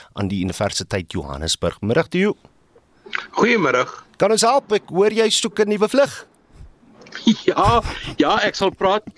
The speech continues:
Speaker 2: oor die Noordwes terwyl ek hier in Stellenbosch sit en myself verwonder oor Kalula se optrede, maar nou ja,
Speaker 1: Ai,
Speaker 2: ons,
Speaker 1: liewe
Speaker 2: ehm,
Speaker 1: aarde.
Speaker 2: ons probeer maar, ons probeer maar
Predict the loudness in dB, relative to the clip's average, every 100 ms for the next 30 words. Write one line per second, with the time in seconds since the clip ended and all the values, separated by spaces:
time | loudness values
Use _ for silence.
0 | -20 -4 2 4 6 6 4 4 2 2
1 | 0 2 4 4 4 2 2 2 2 2
2 | 2 2 0 2 0 0 _ -20 -16 -16
3 | -8 0 2 2 0 -6 -4 0 0 2
4 | 2 2 0 0 0 2 2 2 2 2
5 | 0 0 4 6 6 4 0 -4 -6 -2
6 | 0 2 2 0 -2 -2 2 2 2 0
7 | -2 -4 -2 2 2 2 -4 -8 -10 -4
8 | -2 -2 2 2 4 4 4 2 0 0
9 | -10 -20 _ -10 -6 -4 0 2 2 2
10 | 0